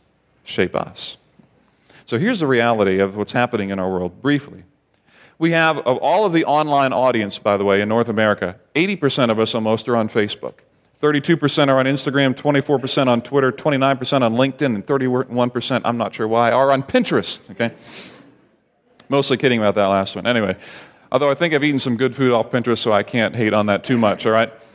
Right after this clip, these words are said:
A lot of people, a lot of people on all over the place. It just, it's just part of the world in which we live on social media, and, uh, it, its varieties of expressions. But here's the really interesting thing out of all this. You talk about the next generation.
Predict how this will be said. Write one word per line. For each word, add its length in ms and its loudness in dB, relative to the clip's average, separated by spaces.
A 80 2
lot 200 2
of 80 -4
people, 440 2
a 60 -2
lot 200 0
of 60 -4
people 300 -2
on 180 0
all 140 2
over 140 0
the 80 0
place. 340 -2
It 80 -8
just, 220 -2
it's 120 0
just 240 -8
part 300 0
of 240 0
the 100 2
world 360 2
in 100 0
which 320 0
we 340 0
live 360 0
on 100 0
social 320 -2
media, 340 2
and, 160 -4
uh, 140 -4
it, 160 -8
its 240 -6
varieties 640 0
of 100 -6
expressions. 640 -4
But 140 -2
here's 280 -2
the 80 -2
really 220 0
interesting 340 -6
thing 220 -2
out 120 2
of 120 0
all 180 0
this. 220 -2
You 120 -10
talk 220 -2
about 200 -2
the 60 -2
next 260 -2
generation. 500 -4